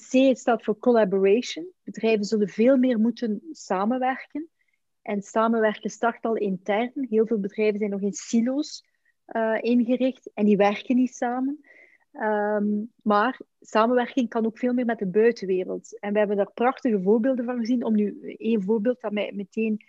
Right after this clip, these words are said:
eh, te binnen schiet, is bijvoorbeeld in de eerste lockdown is Deleuze en Colruyt, die toch van oudsher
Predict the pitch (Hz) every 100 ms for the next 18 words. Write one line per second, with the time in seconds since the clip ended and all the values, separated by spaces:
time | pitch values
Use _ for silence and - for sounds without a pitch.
0 | _ _ - 202 196 190 190 190 190 226
1 | 254 - 285 - _ _ _ 208 185 190
2 | 214 220 226 220 - 208 202 196 254 -
3 | 226 208 240 226 254 262 202 185 190 196
4 | 208 240 240 262 - _ - 196 - 226
5 | 240 240 262 269 214 202 - 214 - 202
6 | 208 226 226 220 196